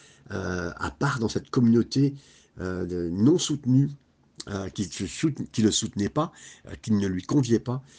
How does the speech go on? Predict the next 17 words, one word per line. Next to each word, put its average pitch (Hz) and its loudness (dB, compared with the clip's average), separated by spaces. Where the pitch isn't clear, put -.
Et 104 -4
lui 104 6
voulait 110 2
retourner 101 0
vers 95 -4
le 92 -2
peuple 123 0
de 110 2
Dieu, 107 2
vers 104 0
la 90 -6
ville 117 2
de 98 -2
Dieu. 82 -4
Le 110 -2
psalmiste, 131 2
euh, 92 -4